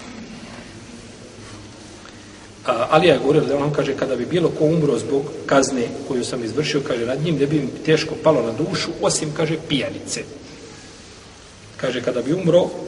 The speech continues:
platio bi”, kaže, „za njega krvarinu.” Jer poslanik, sallallahu alejhi ve sellem, kaže, „nije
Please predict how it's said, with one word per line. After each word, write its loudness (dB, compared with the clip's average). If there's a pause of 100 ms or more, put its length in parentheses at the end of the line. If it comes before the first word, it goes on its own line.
(520)
platio 2
bi”, -4
kaže, -2
„za -4
njega 0
krvarinu.” -2 (1400)
Jer -4
poslanik, -2
sallallahu -2
alejhi -2
ve -8
sellem, -4
kaže, -4
„nije 0